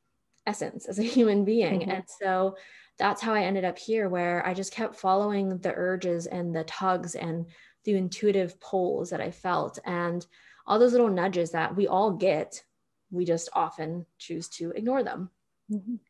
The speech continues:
Speaker 1: And so instead, I just sort of let myself follow them. And,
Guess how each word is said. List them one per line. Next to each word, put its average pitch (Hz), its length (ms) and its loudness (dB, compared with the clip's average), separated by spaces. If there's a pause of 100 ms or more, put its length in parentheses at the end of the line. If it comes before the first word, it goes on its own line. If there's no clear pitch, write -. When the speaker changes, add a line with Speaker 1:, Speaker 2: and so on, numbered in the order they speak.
Speaker 1:
And 208 140 -2
so 196 280 0
instead, 202 420 0
I 185 160 2
just 180 240 -4
sort 180 180 0
of 170 240 -2 (560)
let 196 180 -2
myself 202 340 2
follow 233 280 4
them. 175 280 0
And, 190 360 2